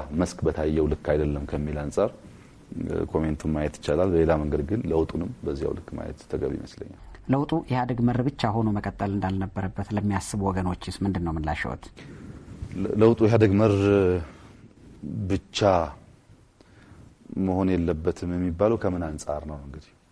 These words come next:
Speaker 1: ኢህአዴግ መር ነው ወይ ይሄ ለውጥ? ኢህአዴግም ህዝብም በቀጥታ ተሳትፎ ያመጡት እየጠበቁት ያሉ ሰ-፣ ያለ ለውጥ ነው። ኢህአዴግ ብቻ እየለወጠው ማለት ያስቸግራል። ነገር ግን ብዙ ሰዎች፣ እ፣ ልክ ሙሉ በሙሉ ስርዓት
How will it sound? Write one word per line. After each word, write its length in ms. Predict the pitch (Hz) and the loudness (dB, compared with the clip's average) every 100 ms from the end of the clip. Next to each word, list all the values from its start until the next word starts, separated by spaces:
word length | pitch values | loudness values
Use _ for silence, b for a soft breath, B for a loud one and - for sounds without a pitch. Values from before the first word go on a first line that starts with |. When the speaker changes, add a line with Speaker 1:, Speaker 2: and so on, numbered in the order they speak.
| _ _ | _ _
Speaker 1:
ኢህአዴግ 340 | 87 82 82 | -12 -6 -4
መር 160 | 82 85 | -2 -2
ነው 140 | 82 80 | -2 -4
ወይ 160 | 76 76 | -6 -8
ይሄ 140 | 71 71 | -8 -10
ለውጥ? 280 | 71 69 - - B B B B B | -12 -14 -18 -20 B B B B B
ኢህአዴግም 440 | - 76 78 92 160 190 | -10 -6 -4 -2 -4 -8
ህዝብም 340 | - 76 76 117 | -8 -6 -4 -4
በቀጥታ 340 | - 71 - 73 | 0 -2 -4 -12
ተሳትፎ 380 | - 85 82 - - 80 | -8 -8 -8 -10 -12 -10
ያመጡት 520 | 76 80 76 - 110 - - | -8 -8 -8 -10 -12 -12 -20
እየጠበቁት 560 | - 87 78 71 73 - | -8 -4 -2 -2 -4 -6
ያሉ 160 | 78 76 | -8 -10
ሰ-፣ 160 | 76 69 - 78 76 76 - - - - | -12 -16 -10 -8 -6 -6 -8 -12 -12 -8
ያለ 200 | 82 78 | -6 -4
ለውጥ 220 | 78 98 - | -4 -6 -8
ነው። 100 | 62 - - | -14 -14 -18
ኢህአዴግ 320 | 76 73 73 | -10 -6 -6
ብቻ 200 | 71 76 80 73 - - B B B B B - | -6 -8 -8 -8 -12 -20 B B B B B -14
እየለወጠው 560 | 87 87 85 82 78 80 | -6 -2 0 -2 -2 -2
ማለት 200 | 92 107 | -2 -4
ያስቸግራል። 560 | - - 67 - - - _ B B B B B - | -4 -6 -8 -10 -14 -20 _ B B B B B -2
ነገር 280 | 92 95 98 | 2 6 6
ግን 200 | 104 117 | 6 4
ብዙ 140 | 104 120 | 4 4
ሰዎች፣ 380 | 101 85 82 - - | 4 4 2 -2 -6
እ፣ 120 | - 87 87 85 82 80 - - | 0 2 2 2 2 0 -4 -2
ልክ 200 | 101 - - - - _ _ _ _ b b b b | -2 -2 -6 -18 -20 _ _ _ _ b b b b
ሙሉ 140 | 107 110 | 0 4
በሙሉ 240 | 95 87 87 | 4 2 -2
ስርዓት 380 | - 73 78 | -2 -2 -2